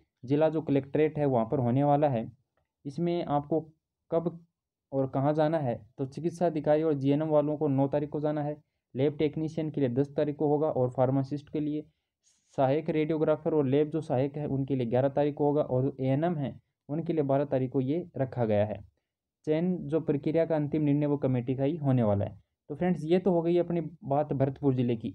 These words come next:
अब अपन डिस्कस करने वाले हैं दौसा ज़िले पर। तो चलिए फ्रेंड्स, डिस्कस कर लेते हैं। ये दौसा ज़िला आपके सामने है। यहाँ पर भी फ्रेंड्स ये नोटिफिकेशन है, पहले ही जारी हो गया था। I hope आप में से कईयों ने वहाँ पर अप्लाई भी कर दिया है।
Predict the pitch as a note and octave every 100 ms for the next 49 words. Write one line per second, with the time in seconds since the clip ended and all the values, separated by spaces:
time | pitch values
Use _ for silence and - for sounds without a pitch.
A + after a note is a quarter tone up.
0 | - E3+ E3+ F3 E3 D#3+ D#3+ E3 D#3 D3+
1 | D3+ D3+ C#3 C3+ C3+ A#2 A2 F#2+ - _
2 | _ _ _ _ _ _ _ _ _ _
3 | _ _ _ _ D#3 D#3 F3 F3 E3+ C#3
4 | C3+ C#3 C#3+ D#3+ E3 E3 D#3 D3+ E3+ B2+
5 | B2 C3+ D3 D3 D3 D3 D3+ D3 D3 C#3+
6 | D3 D3+ D#3 B2 G2+ - _ _ _ _
7 | _ _ _ _ _ _ _ _ _ _
8 | _ _ _ _ _ _ _ _ _ -
9 | C3 C3 E3 F#3 F3 E3+ F3 E3+ D3+ B2
10 | A#2 C3+ E3 E3 D#3+ D#3+ D#3 C#3+ C3+ _
11 | _ _ _ _ _ _ _ _ _ _
12 | _ _ _ _ _ C#3 B2+ C#3+ F3 E3
13 | E3+ D#3 D#3 D#3+ D3+ D3 D3+ D3+ D#3 D#3
14 | C3 C3 D3+ D3 C#3+ C#3+ D3+ D3+ C3 B2
15 | C#3+ C#3 B2 A#2 A2 C#3 D3+ D#3 C#3 C#3+
16 | C#3